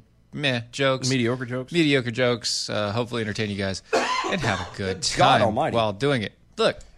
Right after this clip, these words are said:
Speaker 1: have some coffee,
Speaker 2: I
Speaker 1: all right?
Speaker 2: did.
Speaker 1: Jeez, what's wrong with you?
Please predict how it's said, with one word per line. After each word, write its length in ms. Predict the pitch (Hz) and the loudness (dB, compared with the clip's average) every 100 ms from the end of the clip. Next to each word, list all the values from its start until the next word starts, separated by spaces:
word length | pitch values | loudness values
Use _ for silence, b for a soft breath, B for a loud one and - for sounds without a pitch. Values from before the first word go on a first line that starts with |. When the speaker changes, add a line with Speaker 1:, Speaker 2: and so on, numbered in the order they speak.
| _ | _
Speaker 1:
have 200 | - 277 | 0 0
some 140 | 285 202 | 0 2
coffee, 360 | 196 165 107 | 4 4 2
Speaker 2:
I 40 | 98 | 0
Speaker 1:
all 60 | |
right? 160 | 127 220 | 2 2
Speaker 2:
did. 140 | - - b b b - | 0 -10 b b b -6
Speaker 1:
Jeez, 460 | - 311 240 101 - | -2 2 0 -2 -8
what's 240 | 247 - | -10 -2
wrong 180 | 262 196 | -2 0
with 100 | 120 | -4
you? 180 | 101 | -6